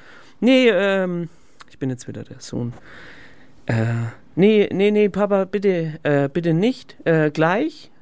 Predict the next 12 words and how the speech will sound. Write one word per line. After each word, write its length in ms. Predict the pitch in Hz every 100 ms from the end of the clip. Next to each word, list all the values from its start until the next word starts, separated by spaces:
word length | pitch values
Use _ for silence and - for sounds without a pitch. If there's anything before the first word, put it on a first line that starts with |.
| - -
Ich 220 | 151 -
komm, 160 | - - -
ich 120 | -
komm 180 | 202 208
gleich 360 | 202 180 -
runter. 420 | 151 131 120 101 - - - - - - - -
Ich 160 | - -
komm 260 | 202 208
gleich. 520 | 175 123 110 - - - - - - - - - - -
Ich 120 | 135
komm 240 | 202 208
gleich. 480 | 160 113 107 -